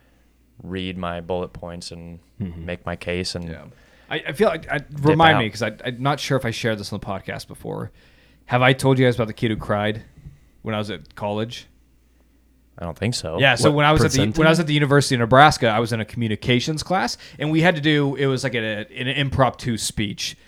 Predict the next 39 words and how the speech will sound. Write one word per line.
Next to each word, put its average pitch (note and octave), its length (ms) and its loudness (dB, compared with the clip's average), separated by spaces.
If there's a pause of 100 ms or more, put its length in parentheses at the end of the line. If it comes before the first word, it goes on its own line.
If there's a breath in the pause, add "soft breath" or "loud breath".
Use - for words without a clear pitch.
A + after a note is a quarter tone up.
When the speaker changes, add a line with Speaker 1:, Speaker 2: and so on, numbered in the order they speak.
(160 soft breath)
Speaker 3:
meaning A#2 500 -6 (720)
she - 240 -2
gave C3+ 280 4
us, B2 220 2
like, G#2+ 180 0
a, G#2 200 -4 (1800 soft breath)
I D#3+ 60 -6
don't C3 100 -6
know, B2 60 -6
some C#3 200 -4
topic A2 480 0
or A#2 60 -6
some A2+ 180 -4
bullshit, A2 460 0
and D3+ 100 2
we C3+ 120 2
had C3 100 6
to A#2+ 80 -2
give, A2+ 160 0
like, A2+ 100 -2
a G2+ 160 -6 (220)
two D3 160 0
to A#2 80 -2
three A#2+ 160 -2
minute G#2+ 200 -6
speech - 460 -4
on G#2+ 160 -4
whatever G#2+ 180 -4
topic A2 300 -2
that G2+ 120 -2
was. G2 340 -4 (400 soft breath)
And B2 120 -6
this A#2 120 -6
guy C#3 240 6
went A#2 160 4
up - 140 2
there, F#2+ 300 -8 (680)
you A2 320 -16
know G2 100 -14